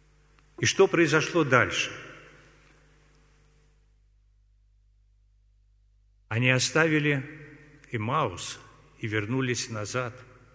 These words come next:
где был воскресший Христос, чтобы быть там,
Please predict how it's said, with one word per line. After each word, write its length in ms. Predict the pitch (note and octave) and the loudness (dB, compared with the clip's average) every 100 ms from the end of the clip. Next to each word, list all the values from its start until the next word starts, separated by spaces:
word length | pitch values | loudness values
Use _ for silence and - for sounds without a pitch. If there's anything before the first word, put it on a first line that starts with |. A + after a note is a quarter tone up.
| _ - _ _ _ _ | _ -20 _ _ _ _
где 260 | G#2 G#2 A2+ | -10 -4 -2
был 240 | G#2+ B2 | -2 -4
воскресший 760 | A2+ A2 - B2 C#3 C#3 - C3 | -2 -4 -4 -2 -2 -2 -6 -6
Христос, 800 | - A#2+ - - G2 - - - _ _ _ _ _ _ _ _ _ | -6 -6 -6 -6 -8 -10 -16 -18 _ _ _ _ _ _ _ _ _
чтобы 380 | - - C3+ B2+ | -6 0 4 4
быть 380 | B2 D#3 D#3+ - | 6 4 4 2
там, 280 | D3+ B2 | 2 2